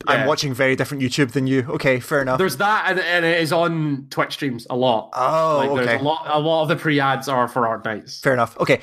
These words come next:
Speaker 1: so I had no idea of any of this. I'd literally seen screenshots and was like, "What is this game?" and downloaded it and started playing it. So Arknights is, uh, it's,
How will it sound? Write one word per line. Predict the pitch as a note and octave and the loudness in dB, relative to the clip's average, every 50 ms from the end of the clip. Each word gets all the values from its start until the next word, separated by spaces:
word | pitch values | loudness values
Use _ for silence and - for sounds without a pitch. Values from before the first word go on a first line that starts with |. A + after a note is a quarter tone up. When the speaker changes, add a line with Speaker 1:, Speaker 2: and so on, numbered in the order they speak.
| - - | -2 -6
Speaker 1:
so | - G#3+ | -4 0
I | G#3 A3+ A#3+ | 0 2 2
had | A#3 F#3 E3 | 0 0 0
no | F3+ G3 F#3+ F#3+ | 0 2 2 2
idea | F#3 F3+ E3 E3 | 2 0 2 0
of | D3 B2+ | 0 0
any | - C#3+ D3 D3+ | 0 0 0 0
of | D#3 C#3 | 0 0
this. | C#3+ C#3 B2+ - | 0 -2 -2 0
I'd | - D#3 D3+ E3+ | 0 0 0 2
literally | F#3 - - F#3+ F3+ D3+ | 0 0 2 0 0 0
seen | - F3 D#3 | 0 0 0
screenshots | D3+ - - F3 E3 D#3+ - F#3+ F3+ F3+ - - - - - - - - - - | -2 -2 -2 -2 -2 0 2 2 2 2 0 0 -2 -2 -2 -2 -4 -6 0 2
and | B2 B2+ B2 B2 B2 B2+ B2+ B2+ A#2 | 4 4 6 4 4 2 0 -2 -6
was | B2 A#2 - | -4 0 2
like, | C3+ E3+ - | 2 0 2
"What | - A#3+ B3+ | 0 0 0
is | G#3+ | 2
this | G3 G3+ - | 2 0 2
game?" | - F3+ D#3+ D3+ C#3+ | 2 2 2 2 2
and | C3+ B2 | 2 2
downloaded | C3+ C3 B2+ C3 B2+ C3 B2+ | 2 2 2 0 -2 0 0
it | C3+ - | -2 -2
and | - A#2+ | -2 0
started | - B2+ G#2+ - | 0 0 0 0
playing | C3+ B2+ B2 B2 | -2 -2 -2 -2
it. | - - - - - - - | -6 -12 -14 -20 -18 -10 -6
So | - F#3+ | -4 -2
Arknights | - F#3+ G#3 - - G3 F#3 F3+ F3+ - - | 2 2 2 2 2 2 2 2 2 0 2
is, | D#3+ D3+ D3 D3+ D3 C#3 C#3 C3 B2+ - - _ _ _ _ _ _ - | 2 4 4 4 4 2 0 -2 -6 -8 -12 _ _ _ _ _ _ 0
uh, | C#3+ C3 B2+ B2+ B2+ C3 C3 C3 B2+ - - _ _ _ _ _ _ _ - | 2 4 6 6 6 6 6 4 4 2 0 _ _ _ _ _ _ _ -2
it's, | F3+ F#3 - | -2 -2 -2